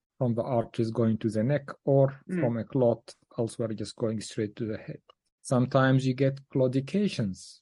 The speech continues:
Speaker 1: People who walk, start to walk, start to get pain in their calves. This is also a cardiovascular disease because of the
Speaker 2: Hmm.
Speaker 1: arteries of the legs get affected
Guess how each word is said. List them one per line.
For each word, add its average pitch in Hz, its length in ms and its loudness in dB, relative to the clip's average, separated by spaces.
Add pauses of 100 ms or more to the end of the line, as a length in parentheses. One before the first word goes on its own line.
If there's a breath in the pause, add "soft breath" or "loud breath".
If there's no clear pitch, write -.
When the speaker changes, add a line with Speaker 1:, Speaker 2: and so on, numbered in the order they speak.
Speaker 1:
People 117 280 2
who 104 100 -4 (260)
walk, 147 260 0
start - 320 -2
to 131 80 0
walk, 123 440 0
start - 340 -6
to - 60 -6
get 131 180 -4 (160)
pain 170 240 2
in 131 180 -2
their 110 280 0
calves. 147 580 -6 (520 soft breath)
This 190 260 0
is 170 80 -2
also 135 680 2 (300)
a 120 220 0 (500)
cardiovascular 117 800 2
disease 113 160 -2
because 117 240 0
of 110 100 -6
the 123 100 -8
Speaker 2:
Hmm. - 60 -20 (220)
Speaker 1:
arteries 196 320 2
of 104 120 -6
the 110 100 2
legs 110 340 0
get 117 240 -4
affected 135 480 0